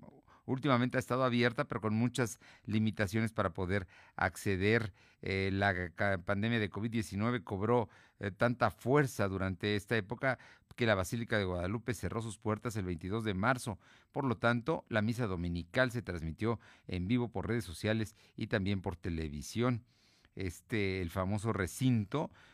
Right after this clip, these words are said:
lució vacío durante la época de Pascua, un hecho inédito en México, y antes de la pandemia desatada por el sars cov dos, la Basílica de Guadalupe recibía hasta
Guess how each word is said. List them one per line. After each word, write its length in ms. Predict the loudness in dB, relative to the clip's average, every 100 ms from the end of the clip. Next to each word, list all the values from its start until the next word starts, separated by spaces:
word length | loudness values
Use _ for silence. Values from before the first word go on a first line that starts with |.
| _
lució 380 | -6 -2 2 4
vacío 480 | 4 2 -4 -2 2
durante 320 | 2 2 2
la 80 | 0
época 280 | 0 0
de 120 | 0 0
Pascua, 580 | 0 0 0 -4 -4 -6 -16 _
un 180 | 0 2
hecho 220 | 2 0
inédito 380 | 2 2 0 0
en 160 | 0
México, 640 | 2 0 -2 -10 -4 -2 -2 -6 -20 _
y 380 | 0 2 2 2
antes 320 | 2 2 0
de 80 | 2
la 140 | 0
pandemia 720 | 2 0 2 2 4 4 4 2
desatada 760 | -2 -4 -2 4 6 6 2 -2 -12
por 160 | -2 0
el 140 | 0
sars 320 | 2 2 2 0
cov 260 | -2 0
dos, 340 | 4 4 4 -4 _ -8
la 120 | 0
Basílica 520 | 2 2 -2 -2 2 2
de 100 | 2
Guadalupe 520 | 2 2 0 0 -2
recibía 440 | -2 -2 2 4
hasta 280 | 4 2 -4